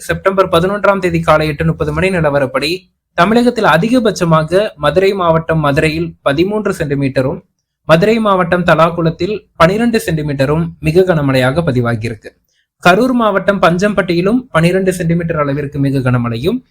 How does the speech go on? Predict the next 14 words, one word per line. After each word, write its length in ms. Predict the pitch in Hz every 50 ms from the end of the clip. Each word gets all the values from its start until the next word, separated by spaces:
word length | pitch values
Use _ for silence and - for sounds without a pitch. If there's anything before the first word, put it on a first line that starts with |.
| _ _ _ _ _ _
திருச்சி 360 | _ 247 247 277 277 - - 262
மாவட்டம் 520 | 254 220 196 190 190 190 185 202 214 208
புள்ளம்பாடி, 720 | - 185 175 175 185 190 175 170 156 151 151 165 208 247 - - _ -
பொன்மலை, 640 | 170 170 190 196 196 180 160 156 160 180 202 185 - _ _ - 156
முது-, 300 | 170 196 196 233 208 -
மதுரை 440 | - 165 165 165 175 226 254 269 262
மாவட்டம் 680 | 240 220 190 180 175 175 170 170 190 202 196 190 - _ _ _ _ _ _ _ _ _
புலிப்பட்டி 640 | 185 202 214 - - 185 165 165 165 180 180 185 180 - _ _ _ _ _ _ _
போன்ற 260 | 190 190 185 185 185
பகுதிகளில் 680 | 170 180 165 165 160 156 160 151 147 160 175 202 208 - - _
தலா 260 | - 165 160 170 180
எட்டு 320 | 185 160 160 165 165 233 214
சென்டிமீட்டர் 480 | - 202 190 180 175 175 165 151 151
மழையும், 500 | 139 135 127 127 127 131 143 147 - -